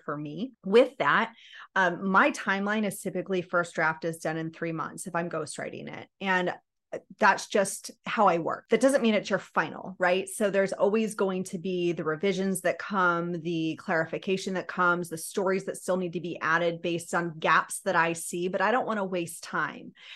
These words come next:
So it's just something I wanna insert here because I think it's really important. A lot of people will get stuck on not knowing what to put next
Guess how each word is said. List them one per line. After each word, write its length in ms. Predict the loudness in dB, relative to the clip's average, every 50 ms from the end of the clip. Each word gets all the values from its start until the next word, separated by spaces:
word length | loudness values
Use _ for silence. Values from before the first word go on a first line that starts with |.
| -18 -18 -16
So 520 | -12 -4 0 2 4 6 6 6 6 4 2 0
it's 240 | -4 -6 -6 -4 -2
just 220 | 0 0 0 2
something 280 | 0 0 0 0 0 0
I 60 | 0
wanna 160 | 0 0 -2
insert 540 | -2 -4 -4 -4 -4 -2 0 0 0 0 0
here 240 | -4 -2 -2 -2 -2
because 280 | -2 -4 -6 -6 -6
I 60 | -6 -6
think 220 | -6 -6 -6 -6
it's 180 | -6 -6 -6 -6
really 180 | -4 -4 -4
important. 680 | -6 -8 -8 -6 -2 0 0 0 0 -2 -8 -10 -12 -14 -18 -20 -20 -8 -2
A 120 | 0 2
lot 300 | 2 4 6 6 6 6
of 180 | 4 2 0 -2
people 480 | -8 -6 -6 -4 -2 0 2 2 2 2
will 180 | 4 2 4
get 260 | 4 2 -2 -2 -4
stuck 720 | -8 -14 -12 -12 -14 -6 -2 2 2 2 2 0 -4 -6 -4
on 180 | -2 -2 0 2
not 260 | 2 2 2 2 -2
knowing 340 | -4 -4 -2 -2 -2 -2 -2
what 180 | -2 -2 -2
to 100 | -4 -10
put 260 | -12 -8 -8 -6 -6 -4
next 720 | -4 -4 -2 -2 -4 -4 -6 -10 -12 -12 -12 -14 -14 -18